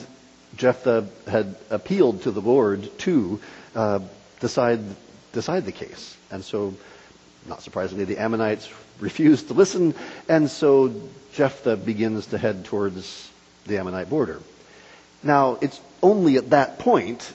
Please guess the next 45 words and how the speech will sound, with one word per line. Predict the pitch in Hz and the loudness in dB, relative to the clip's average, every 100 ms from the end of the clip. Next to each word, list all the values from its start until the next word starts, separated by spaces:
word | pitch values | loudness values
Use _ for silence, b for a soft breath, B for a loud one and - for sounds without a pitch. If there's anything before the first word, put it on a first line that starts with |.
| 135 | 0
that | 139 | 2
the | 165 | 2
Spirit | - 165 151 | 2 6 6
of | 143 113 | 6 4
the | |
Lord | 123 147 107 101 113 | 4 6 6 2 -2
came | - 120 | -4 -4
upon | 107 110 104 | -2 -2 -2
Jephthah. | 98 101 - - - - _ b b b b b - | -2 -2 -4 -16 -16 -20 _ b b b b b -10
And | 110 | -8
it's | 104 - | -8 -4
worth | 117 107 | -6 -2
noting | 110 107 110 | -2 -2 -2
that | 107 101 - - | -2 -2 -8 -8
in, | 117 113 123 | -6 -4 0
among | 127 127 | 0 0
the | |
prior | 113 147 139 120 | 0 4 4 4
judges, | 139 139 123 113 | 4 4 2 2
only | 147 139 123 | 2 4 4
Othniel | 127 156 143 127 120 117 | 4 4 4 4 4 4
and | 107 107 | 0 2
Gideon | 156 151 95 71 - - - _ - | 4 4 4 -6 -16 -20 -20 _ -12
shared | - 117 95 | -2 -2 0
this | 98 - | -4 -6
gift. | 107 85 - - b b b b b | -8 -8 -10 -20 b b b b b
And | 127 | 2
when | 131 | 2
the | 127 | 2
Spirit | - 185 151 | 6 8 8
of | 151 | 4
the | 127 | 4
Lord | 143 143 | 6 6
is | 127 | 4
poured | - 143 123 | 2 2 4
out, | 160 185 | 2 0
the | 110 | -6
people | 120 113 98 | -4 -4 -4
flock | - 107 127 147 - | -2 2 2 0 -8
to | - 123 98 | -4 -2 0
the | |
banner | 95 110 117 117 | -2 -2 -2 0
of | 104 | -2
the | 92 | -4
judge. | 90 113 135 110 | -4 -2 -2 -8